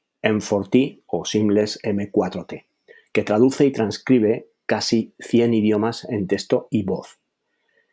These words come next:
Seamless M cuatro T combina reconocimiento de voz,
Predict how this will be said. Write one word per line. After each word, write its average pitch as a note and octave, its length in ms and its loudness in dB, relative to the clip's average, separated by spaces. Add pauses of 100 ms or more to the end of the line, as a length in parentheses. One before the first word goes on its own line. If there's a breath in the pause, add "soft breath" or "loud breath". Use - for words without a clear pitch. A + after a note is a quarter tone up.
(220)
Seamless D3+ 840 0
M A2 260 2
cuatro G2+ 320 0
T - 320 -2
combina G#2+ 800 0
reconocimiento G#2+ 680 -2
de G#2+ 120 2
voz, B2+ 320 -4